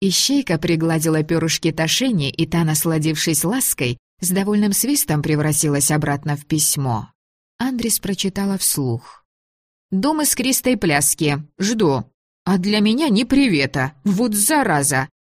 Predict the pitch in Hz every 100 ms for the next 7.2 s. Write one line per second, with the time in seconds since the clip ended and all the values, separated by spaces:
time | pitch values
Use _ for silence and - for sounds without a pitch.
0 | _ - 226 285 - 233 226 208 214 208
1 | 202 196 214 - 143 127 127 _ _ _
2 | 202 185 190 302 294 214 175 170 170 170
3 | 165 156 143 151 160 143 131 - 143 131
4 | - _ _ _ _ _ - 202 214 196
5 | 156 139 151 - - - 196 - 208 190
6 | 196 190 247 196 139 147 139 135 127 -
7 | -